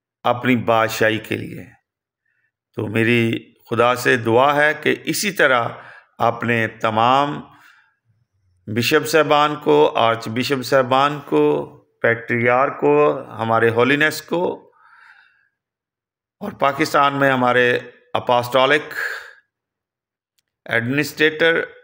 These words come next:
फादर जफर, एपिस्कोपल विकर जनरल फादर हुमायूं अकरम, फादर नदीम रज़ा, एपिस्कोपल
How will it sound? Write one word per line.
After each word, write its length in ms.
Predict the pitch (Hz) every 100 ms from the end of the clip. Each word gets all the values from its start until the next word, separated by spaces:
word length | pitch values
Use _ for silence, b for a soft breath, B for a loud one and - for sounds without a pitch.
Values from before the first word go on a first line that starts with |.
| _ _ -
फादर 380 | - 113 120 117
जफर, 680 | 123 147 - 160 170 - - _ _ _ _ _ _ _ _ _ _ _ _ _ _ _ _ _ _ _ _ _ _ _ _ -
एपिस्कोपल 720 | 117 120 135 - 151 147 147
विकर 380 | 131 143 147 143
जनरल 520 | 135 143 143 147 151 - - _ _ _ _ _ _
फादर 380 | - 113 117 117
हुमायूं 560 | 113 107 117 131 147 151
अकरम, 400 | - 147 151 147 - _ _ _ _ _ _ _ _ _ _ _ _ _ _
फादर 720 | - 117 120 123 123 127 - - _ _ _ _ _ _ _ _ _ _ _ _
नदीम 500 | 101 117 117 143 165
रज़ा, 420 | 165 160 151 160 160
एपिस्कोपल 1000 | 120 123 135 127 - 127 120 127 123